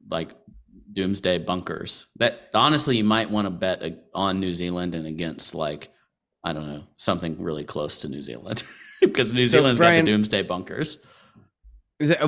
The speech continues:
Speaker 2: what I, so we, I had a conversation with Ryan on, I think, the weekly roll up this last week, and it was more or less, like,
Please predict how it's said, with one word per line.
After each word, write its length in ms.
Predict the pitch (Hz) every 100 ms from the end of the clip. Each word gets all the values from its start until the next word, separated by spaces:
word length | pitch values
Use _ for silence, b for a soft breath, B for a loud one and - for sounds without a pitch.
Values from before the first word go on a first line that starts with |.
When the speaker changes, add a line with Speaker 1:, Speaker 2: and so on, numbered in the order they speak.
| 147
Speaker 2:
what 180 | 185
I, 160 | 202 165
so 240 | 147 160 156
we, 260 | 165 151
I 40 | 147
had 180 | 190
a 40 | 151
conversation 500 | 143 120 117 113 113
with 80 | 101
Ryan 180 | 104
on, 260 | 101 95 92
I 60 | 104
think, 200 | 131 131
the 80 | 165
weekly 240 | 170 175
roll 200 | 165 170
up 180 | 170 147
this 180 | 160 156
last 200 | 165 160
week, 240 | 160 165
and 120 | 135
it 40 | 139
was 120 | 139
more 240 | 139 151
or 60 | 147
less, 300 | 117 117 -
like, 280 | 104 -